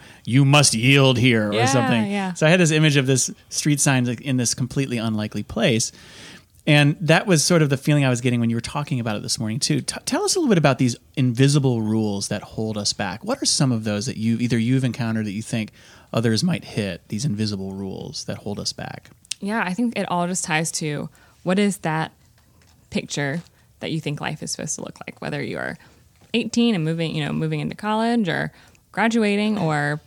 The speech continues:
Speaker 2: um, a millennial or in your forties. I think everyone has that picture. And a lot of times what I've seen for me and for my friends is that it's just, um, what you see from peers who are a stage ahead, you
Speaker 1: Mm-hmm.
Speaker 2: know? So it could be, "Oh, well, all my siblings got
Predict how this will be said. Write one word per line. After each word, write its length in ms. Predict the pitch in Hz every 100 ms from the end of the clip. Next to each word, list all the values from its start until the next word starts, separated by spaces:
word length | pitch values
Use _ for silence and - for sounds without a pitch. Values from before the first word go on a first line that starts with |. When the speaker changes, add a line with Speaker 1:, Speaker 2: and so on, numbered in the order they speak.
| _ -
Speaker 2:
um, 560 | 156 139 139 160 170 - -
a 60 | 147
millennial 500 | 139 - 254 262 247
or 80 | 175
in 100 | -
your 120 | 165
forties. 360 | - 185 185 175
I 60 |
think 180 | 156 151
everyone 400 | 151 156 156 156 - - -
has 180 | 156 156
that 120 | -
picture. 240 | 240 247
And 80 | 185
a 60 | 170
lot 180 | 175 330
of 100 | -
times 520 | 180 160 160 - - _
what 180 | - 180
I've 220 | - 190 202
seen 160 | 190
for 120 | 175 160
me 200 | 180 185
and 140 | 165
for 80 | 165
my 180 | 165 170
friends 320 | 151 156 165
is 120 | 156
that 180 | 147 -
it's 260 | 175 -
just, 320 | - 170 - - - - _ _
um, 440 | 160 151 147 - - _
what 240 | 165 170 170
you 120 | 170
see 560 | - 220 220 170 202 240
from 500 | - - 170 160 165 _ _ _ _ _
peers 360 | - 220 165 165
who 100 | 170
are 280 | 160 156 - -
a 80 |
stage 320 | 147 - 165 156
ahead, 420 | 156 147 - -
you 60 | 147
Speaker 1:
Mm-hmm. 180 | 180 180
Speaker 2:
know? 200 | 160 165
So 140 | 185
it 100 | 160
could 160 | 196 175
be, 140 | 170
"Oh, 180 | 269 269
well, 100 | 190
all 120 | - 262
my 140 | 277
siblings 420 | 262 254 254 240
got 320 | 254 254 -